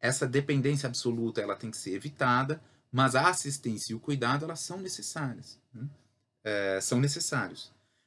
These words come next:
Há uma experiência do acolhi-, acolhimento que o Honneth vai mostrar, ele vai tentar entender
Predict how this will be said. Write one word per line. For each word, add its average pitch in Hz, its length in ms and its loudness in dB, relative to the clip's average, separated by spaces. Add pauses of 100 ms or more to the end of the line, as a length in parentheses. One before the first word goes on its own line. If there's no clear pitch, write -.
(100)
Há 139 140 8
uma 139 160 6
experiência 120 580 0
do 101 60 -6
acolhi-, 101 480 -4
acolhimento 117 760 0
que - 80 -14
o 113 60 -6
Honneth 104 260 -12
vai 101 140 -6
mostrar, 120 680 -4 (460)
ele 117 180 2
vai 127 240 4
tentar 127 380 0
entender 120 600 2